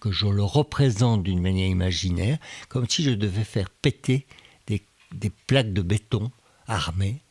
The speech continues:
euh, qui recouvraient ma psyché. Et donc, euh, euh, j'y allais, hein, mais à fond, quoi. Et donc, j'avais des sessions où, je dois dire, je me souviens quasi de rien,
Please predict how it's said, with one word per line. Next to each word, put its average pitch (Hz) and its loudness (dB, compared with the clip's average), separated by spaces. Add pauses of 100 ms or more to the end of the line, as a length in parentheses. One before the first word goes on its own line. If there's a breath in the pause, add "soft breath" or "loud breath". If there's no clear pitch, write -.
(600 soft breath)
euh, 131 -2
qui 117 2
recouvraient 113 2
ma 87 0
psyché. - -6 (1080 loud breath)
Et 120 -2
donc, 156 0 (140)
euh, 110 4 (760 loud breath)
euh, 104 2 (960)
j'y 120 4
allais, 107 2
hein, 117 -2
mais 101 -2
à 82 -2
fond, 85 -4
quoi. - -20 (560 loud breath)
Et 107 -2
donc, 139 0
j'avais 107 0
des 95 -2
sessions 147 -2
où, 107 -2
je - -4
dois 87 -4
dire, 147 0
je 123 0
me 95 -2
souviens 110 -2
quasi 104 -4
de 90 -4
rien, 90 -2